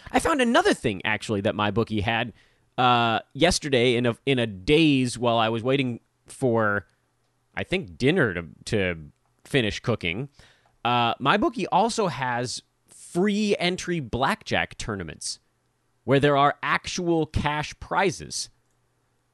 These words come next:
And I don't know, I, you know, it wasn't, it wasn't actually something that I went into this expecting to play,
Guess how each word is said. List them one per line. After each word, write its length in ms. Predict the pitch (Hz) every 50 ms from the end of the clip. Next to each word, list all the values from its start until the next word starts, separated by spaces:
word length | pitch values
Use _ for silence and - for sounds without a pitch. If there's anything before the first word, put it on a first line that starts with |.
| _ _ -
And 100 | 123 131
I 80 | 143
don't 120 | 180 202 165
know, 140 | 123 107 107
I, 120 | 117 127 -
you 100 | - 143
know, 140 | 135 127 131
it 80 | 131 127
wasn't, 280 | 160 170 156 160 - -
it 80 | 151 139
wasn't 360 | 123 131 165 190 185 185 139
actually 380 | 131 139 139 - - 139 123
something 380 | 120 - 143 139 - - 127 123
that 160 | 117 110 107
I 100 | 107 107
went 300 | 113 104 113 123 123 - - -
into 420 | 151 175 190 170 - - 156 135
this 380 | 113 101 120 113 - - - - _ _ _ _ _ -
expecting 680 | 135 127 - - - - 151 165 - - 160 143 139
to 100 | - -
play, 460 | 101 - - 214 262 226 139 120 127